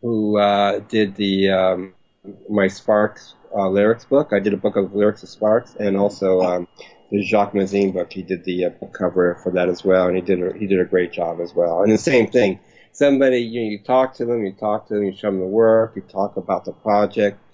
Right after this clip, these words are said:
so they get a really clear idea of what it is, and then they do their magic, and they both do their magic quite well.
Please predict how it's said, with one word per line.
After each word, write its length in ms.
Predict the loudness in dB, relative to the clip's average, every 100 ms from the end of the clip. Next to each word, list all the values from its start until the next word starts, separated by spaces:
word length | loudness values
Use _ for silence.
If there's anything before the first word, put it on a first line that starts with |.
| _ _ _
so 100 | -2
they 80 | 2
get 120 | 2
a 40 |
really 240 | 2 0 -2
clear 320 | -2 0 0
idea 300 | 0 0 -2
of 60 | 0
what 160 | -2
it 120 | 0
is, 400 | 2 4 2 0
and 220 | -2 -2 2
then 200 | 2 2
they 120 | 0
do 220 | 0 0
their 160 | 0 -2
magic, 640 | -4 -6 -6 -8 -8 -10
and 100 | -10
they 60 | -2
both 260 | 0 0
do 80 | 0
their 140 | -2 -2
magic 480 | -4 -4 -6 -4
quite 180 | -6 -4
well. 260 | -4 -4